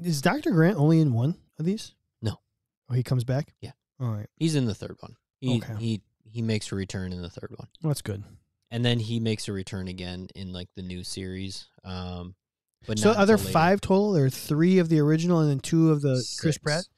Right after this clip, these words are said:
Speaker 1: So there's now three and three?
Speaker 2: Correct. Yeah.
Speaker 1: Okay.
Speaker 2: Three and three. Um,
Speaker 1: Damn, that's gonna take us a while.
Speaker 2: I would say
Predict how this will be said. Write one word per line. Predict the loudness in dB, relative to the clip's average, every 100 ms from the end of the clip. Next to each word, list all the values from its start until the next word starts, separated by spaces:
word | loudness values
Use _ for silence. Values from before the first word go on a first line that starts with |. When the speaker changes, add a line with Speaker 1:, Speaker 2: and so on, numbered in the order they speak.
| _ _ _
Speaker 1:
So | 2 4
there's | 4 4
now | 2
three | 2 0 2 4
and | 2
three? | 2 0 0 _ _
Speaker 2:
Correct. | -10 -8 -10 -14 -20 _ _ -12
Yeah. | -6 -6
Speaker 1:
Okay. | -6 -12 _
Speaker 2:
Three | -6 -6
and | -6
three. | -10 -12 _ _ _ -10
Um, | -2 0 0 -2 -2
Speaker 1:
Damn, | -4
that's | -8 -12
gonna | -12
take | -12 -12
us | -12
a | -14
while. | -16 -20 -20 _ _ _ _ _ _ _ _ _ -10
Speaker 2:
I | -4
would | -4 -4
say | -4 -4 -4 -4 -6